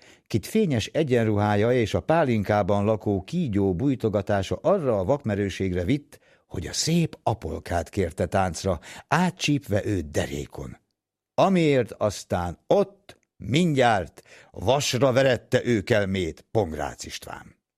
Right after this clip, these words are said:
Száz szó is csak annyi volna, mint egy. Valamennyi csillag pislákolni kezdett álmosan, már a hajnal, ez a hű futár is előjött jelenteni, hogy napúr közeledik,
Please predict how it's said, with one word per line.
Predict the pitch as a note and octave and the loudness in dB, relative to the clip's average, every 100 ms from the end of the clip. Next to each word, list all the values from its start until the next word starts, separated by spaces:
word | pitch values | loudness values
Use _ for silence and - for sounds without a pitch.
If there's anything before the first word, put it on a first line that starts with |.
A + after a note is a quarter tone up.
| _ _ _ _ _ _ - - _ _ _ _ _ _ _ _ | _ _ _ _ _ _ -20 -20 _ _ _ _ _ _ _ _
Száz | - C4 A3 | 0 2 2
szó | - E3 | 2 4
is | C3+ | 2
csak | - C3 | 2 2
annyi | B2 A2 G2+ | 2 2 2
volna, | G2+ G2 E2+ | 0 0 -2
mint | D2+ D2 | -4 -6
egy. | - - C#2 - - - _ _ _ _ _ _ _ - | -8 -12 -12 -18 -20 -20 _ _ _ _ _ _ _ -4
Valamennyi | F#2 E3 D3+ C#3+ B2+ A#2+ | 0 2 2 2 2 0
csillag | - G2 F2 D#2+ | 0 0 0 -4
pislákolni | - C3+ B2+ A2 G2 F2+ F2+ | -6 -4 0 -2 0 -2 -2
kezdett | E2 E2 D2+ D#2 - | -4 -8 -8 -12 -12
álmosan, | - F#2 F2+ D#2 - C#2+ C#2 _ _ _ _ _ _ - | -6 -4 -4 -6 -10 -12 -14 _ _ _ _ _ _ -4
már | G#2 G2 | -2 -2
a | E2+ | -4
hajnal, | B1+ G#2 B2+ A#2+ A2+ A2 G#2+ G2+ - | 0 0 2 2 2 2 0 -6 -8
ez | F2+ E2 | -6 -6
a | |
hű | C2+ A#2 E3 | -4 -4 -2
futár | C3+ - B2 G#2+ G2 | -4 -8 -2 0 0
is | F#2 | -2
előjött | - G#2+ G2 F#2+ F2+ E2 | -2 -2 0 0 -2 -4
jelenteni, | - G#2+ G#2 F#2+ - F#2+ F#2+ F#2 _ _ | -4 -2 -2 -4 -4 -2 -2 -6 _ _
hogy | - - | -20 -16
napúr | C#2+ E2 B2+ E3 - G2+ G#2+ A#2+ C#3 | -8 0 0 0 -4 -2 0 -2 -4
közeledik, | - G#2 F#2+ E2+ C#2+ D2+ F2+ - | -2 -2 -2 -4 -6 -6 -8 -8